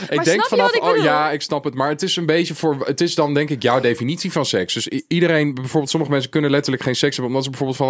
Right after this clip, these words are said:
Speaker 1: vanaf, eh, hun onderkant zijn verlamd, of als in dan s-, dus niet seks hebben zoals mensen denken dat seks is. Die hebben hele andere manieren voor seks gevonden, weet je. Sommigen die hebben dat met, dat ze van die sensitive zones hebben, dus bijvoorbeeld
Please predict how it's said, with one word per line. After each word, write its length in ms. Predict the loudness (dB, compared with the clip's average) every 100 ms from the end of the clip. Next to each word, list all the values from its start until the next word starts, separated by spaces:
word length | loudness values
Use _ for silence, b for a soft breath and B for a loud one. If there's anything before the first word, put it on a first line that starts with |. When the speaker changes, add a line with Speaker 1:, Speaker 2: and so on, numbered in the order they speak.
| -2
Speaker 1:
vanaf, 40 | -4
eh, 280 | 0 2 2
hun 180 | 2 0
onderkant 560 | 2 2 2 0 0 -4
zijn 220 | -2 0
verlamd, 460 | 2 2 2 0 0
of 160 | 0
als 180 | 0 2
in 100 | 2
dan 160 | 0 -2
s-, 100 | -4
dus 220 | -2 0
niet 240 | 0 -2 -4
seks 280 | 0 0 0
hebben 180 | -2 0
zoals 160 | 0
mensen 300 | 0 -2 0
denken 240 | -2 0 -4
dat 160 | -4
seks 280 | -4 -4 -4
is. 240 | -4 -4 B B B B B
Die 120 | 2
hebben 120 | 4
hele 200 | 4 4
andere 240 | 4 2 2
manieren 320 | 2 2 0
voor 160 | 0 2
seks 280 | 2 2
gevonden, 420 | -2 0 2 2 2
weet 160 | 0
je. 60 | 0
Sommigen 340 | 0 0 -2
die 140 | 0 0
hebben 180 | 0 -2
dat 120 | -2
met, 300 | -2 -2 -4 -4
dat 180 | -4 0
ze 280 | 0 0 -4 B B B -4
van 120 | -2
die 100 | 0
sensitive 920 | -2 -2 0 0 0 0 0 0 -6 -6
zones 480 | 0 2 2 0
hebben, 340 | 2 0 2 0
dus 100 | -2
bijvoorbeeld 280 | -4 -2